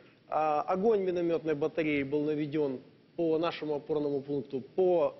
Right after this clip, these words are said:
данным, которые передавала эта группа. Поэтому здесь полный букет, и это будет показательный пример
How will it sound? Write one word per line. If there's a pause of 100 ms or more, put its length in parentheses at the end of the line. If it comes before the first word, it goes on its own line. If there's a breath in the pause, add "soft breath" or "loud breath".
данным,
которые
передавала
эта
группа. (420 loud breath)
Поэтому (920)
здесь
полный
букет,
и
это
будет
показательный
пример